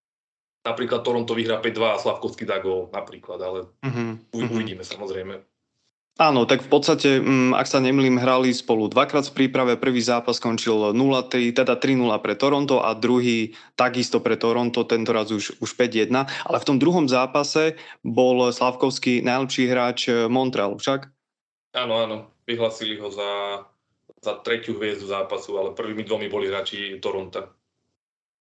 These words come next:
Speaker 2: Mhm, mhm. Dobre, dobre, ehm, posuňme sa ďalej. E, je podľa teba Slavkovský aj v Montreale naozaj taká téma, alebo len u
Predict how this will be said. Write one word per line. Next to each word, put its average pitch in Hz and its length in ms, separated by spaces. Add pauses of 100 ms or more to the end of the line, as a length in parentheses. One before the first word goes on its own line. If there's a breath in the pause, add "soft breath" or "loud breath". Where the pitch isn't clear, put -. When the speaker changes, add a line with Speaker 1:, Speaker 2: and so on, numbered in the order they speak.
Speaker 2:
Mhm, 120 480
mhm. 123 200 (280 loud breath)
Dobre, 131 320 (160)
dobre, 143 320
ehm, 110 480
posuňme 175 320
sa 151 160
ďalej. 139 320
E, 123 80 (400)
je 151 80
podľa 165 240
teba 160 160
Slavkovský 135 640
aj 113 80
v 117 80
Montreale 135 480
naozaj 131 320
taká 139 160
téma, 160 400
alebo 131 240
len 123 160
u - 80